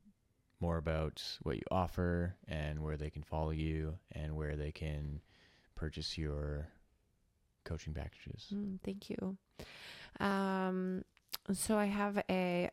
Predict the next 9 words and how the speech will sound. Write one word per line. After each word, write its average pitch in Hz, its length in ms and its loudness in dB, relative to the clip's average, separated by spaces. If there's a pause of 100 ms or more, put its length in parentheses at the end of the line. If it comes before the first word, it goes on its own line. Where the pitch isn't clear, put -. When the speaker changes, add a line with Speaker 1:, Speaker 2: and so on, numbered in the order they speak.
Speaker 2:
beginner 202 680 6
program 196 800 6 (720)
called - 220 2
the 185 100 6
Seven 180 500 4
Days 175 240 4
Step 170 160 2
Family 170 280 2
Stress - 680 0